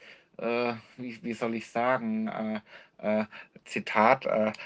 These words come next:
„Alles, was ich will, ist nichts mit euch zu tun zu haben.“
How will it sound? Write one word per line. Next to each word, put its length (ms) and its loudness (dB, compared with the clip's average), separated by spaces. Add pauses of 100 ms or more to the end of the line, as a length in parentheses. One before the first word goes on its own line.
(160)
„Alles, 440 0
was 260 -2
ich 280 -10
will, 320 -4
ist 380 -12
nichts 420 -8
mit 200 -6
euch 300 -6
zu 160 -14
tun 320 -10
zu 280 -8
haben.“ 540 -10